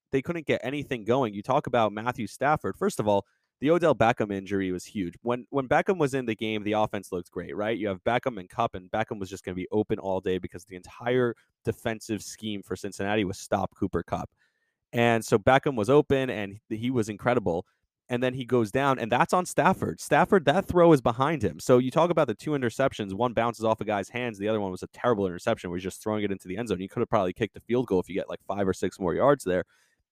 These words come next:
Instead, they basically punted into the end zone. Bad decision. We saw him do that <laughs> kind of against San Francisco, only the guy dropped the interception. Um,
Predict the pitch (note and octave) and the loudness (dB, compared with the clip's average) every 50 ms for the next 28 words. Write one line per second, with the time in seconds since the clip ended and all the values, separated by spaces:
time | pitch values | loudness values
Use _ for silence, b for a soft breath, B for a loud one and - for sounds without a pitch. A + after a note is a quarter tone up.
0 | _ - A#2 A2 - - - B2 B2 B2+ A#2 A2 G#2 G2 G2 _ _ _ - A2+ | _ -12 -10 -10 -10 -2 2 4 4 6 6 4 0 0 -2 _ _ _ -2 -2
1 | B2+ - - A2 A2 F#2+ - - - - C3 C3+ - G#2+ G#2 G#2+ G#2 - G#2 F#2+ | -2 -2 -2 -4 -4 -4 -4 -4 -2 -2 -2 0 0 0 0 0 -2 -2 -6 -4
2 | F2+ G#2+ C#3 C#3+ A2 - - F#2 G2 G#2 _ _ _ _ _ - A2 G#2+ A2 G#2+ | 0 0 0 -2 -4 -8 -8 -10 -10 -10 _ _ _ _ _ 0 2 6 6 6
3 | G#2 G2+ F#2+ - B2 C#3 B2+ G2 F2 G2+ G2+ G2+ - A#2+ A2 G#2+ G2+ F#2 - A2+ | 4 2 -2 0 0 0 0 0 -2 -2 -2 -2 0 0 0 0 -2 -2 -2 -2
4 | G#2 G#2 G2 - - - C#3+ C3 A2 G2+ - b b b b b b - B2 A#2 | 0 0 -2 -4 -2 -2 -2 0 0 -2 -6 b b b b b b -8 -4 -2
5 | C3 C3 A#2+ - - C3+ B2 A#2 - A2+ G2+ - - D3+ - - - G#2+ G2+ G2 | 0 -2 -2 -2 -2 -2 -2 0 -2 -4 -6 -2 -2 -2 -2 0 0 2 2 2
6 | G2+ G#2+ G#2 G#2 F#2+ G2+ F#2+ G#2+ G#2 G2 F2+ - G2+ F#2+ G2 A2 B2+ - _ - | 2 0 -2 -4 -4 -2 -2 -2 -2 -2 -6 -6 -4 0 4 4 4 2 _ -8
7 | G2 F#2 F2+ F2 F2 - - F#2 F2 F2 - G2 G2 A2 - _ _ _ _ _ | -10 -10 -10 -10 -12 -12 -12 -12 -12 -10 -8 -8 -8 -8 -10 _ _ _ _ _
8 | _ _ - A#2+ A2+ A2+ A2 G#2+ G#2+ G#2+ G2+ G2+ | _ _ 0 2 2 4 4 2 0 -4 -8 -14